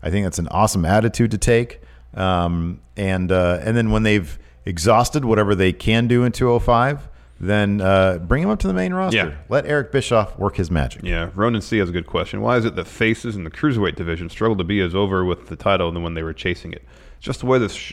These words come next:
Speaker 2: the show is structured. The show is, has been structured for a long time that it's all about the chase. Um, and, uh,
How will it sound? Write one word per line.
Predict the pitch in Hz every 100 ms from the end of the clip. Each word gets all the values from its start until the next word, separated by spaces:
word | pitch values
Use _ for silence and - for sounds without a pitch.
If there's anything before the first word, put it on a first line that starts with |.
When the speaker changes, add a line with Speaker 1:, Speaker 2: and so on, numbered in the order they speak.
| - 107
Speaker 2:
the |
show | 98 113 101
is | -
structured. | - 95 - 80
The |
show | - 143 131
is, | 92
has | 101 107
been | 98 87
structured | 92 92 90
for | 90
a |
long | 87 87
time | 95 87 87 - - - -
that | 90
it's | 82 -
all | 95
about | 87 85 -
the |
chase. | - - - - - - - - - - - -
Um, | 92 82 76 -
and, | 85 80 82
uh, | -